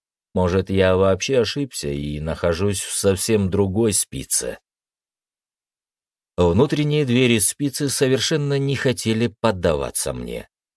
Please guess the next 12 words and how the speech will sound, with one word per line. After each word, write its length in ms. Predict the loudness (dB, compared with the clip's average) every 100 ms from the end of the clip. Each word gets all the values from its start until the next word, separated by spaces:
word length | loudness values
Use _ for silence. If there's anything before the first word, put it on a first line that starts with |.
| _ _
Не 160 | 2
открывались 580 | 2 4 4 6 4 2
ни 180 | -2 0
с 100 | 0
помощью 480 | 0 2 0 0 0
сенсорной 540 | 2 2 0 0 0
панели, 500 | 0 0 0 0 0
ни 280 | 2 0 0
посредством 800 | 0 -2 0 -2 -2 0 0 0
рычага 460 | 0 0 4 4
аварийного 580 | 6 4 2 0 0 0
закрытия-открытия. 1500 | 0 -2 -4 -10 -8 -6 -6 -4 -10 -8 -12 -10 -10 -8 -10